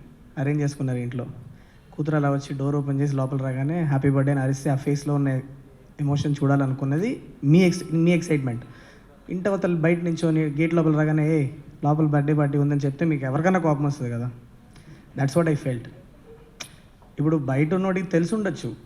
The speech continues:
లోపల బర్త్‌డే పార్టీ జరుగుతుందని, కానీ ఆ పాపకు చెప్పాలా వద్దా అన్నది it should, it is their decision. అది నువ్వు చెయ్యి చెయ్యొద్దు అని ఎవరు చెప్పే రైట్ లేదు, but అది మనం తీసుకోవాల్సిన కాల్ అని చెప్తున్నాను అంతే. That's what I felt and that's what I expressed. And it has to stop at some point.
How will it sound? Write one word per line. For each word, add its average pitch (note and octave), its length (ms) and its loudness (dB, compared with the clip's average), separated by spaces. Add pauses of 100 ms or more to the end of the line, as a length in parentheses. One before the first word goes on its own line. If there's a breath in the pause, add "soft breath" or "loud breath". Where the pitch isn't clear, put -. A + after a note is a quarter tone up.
లోపల D#3 300 2
బర్త్‌డే D#3+ 260 4
పార్టీ D#3+ 220 0
జరుగుతుందని, C#3 480 0
కానీ D#3 220 0
ఆ E3 40 4
పాపకు D#3+ 480 0
చెప్పాలా D#3+ 320 2
వద్దా D#3 240 0
అన్నది D#3 460 2 (140)
it C#3 100 0
should, D#3 240 -4
it C#3 220 -4
is C3 100 0
their C#3+ 220 2
decision. E3 420 -2 (540 loud breath)
అది D3 100 0
నువ్వు C#3+ 200 0
చెయ్యి E3 300 0
చెయ్యొద్దు D#3 340 0
అని D#3 120 2
ఎవరు D3 160 2
చెప్పే D3+ 280 -2
రైట్ C#3 240 0
లేదు, A#2+ 320 -4
but C3 140 -2
అది C3+ 100 -2
మనం C3+ 280 0
తీసుకోవాల్సిన C#3+ 520 -2
కాల్ B2 240 -6
అని D#3+ 140 -2
చెప్తున్నాను A#2+ 340 -8
అంతే. A#2 200 -12
That's C3 220 -6
what E3 140 4
I C#3+ 80 4
felt D3 320 0 (560)
and C#3 100 -2
that's C3 120 -4
what C#3 140 -2
I B2+ 60 0
expressed. A2+ 380 -10 (380 loud breath)
And E3+ 120 0
it F3 60 2
has G3 160 0
to F3+ 100 -6
stop D#3+ 280 2
at D3 120 -2
some C3 180 0
point. A#2+ 220 -4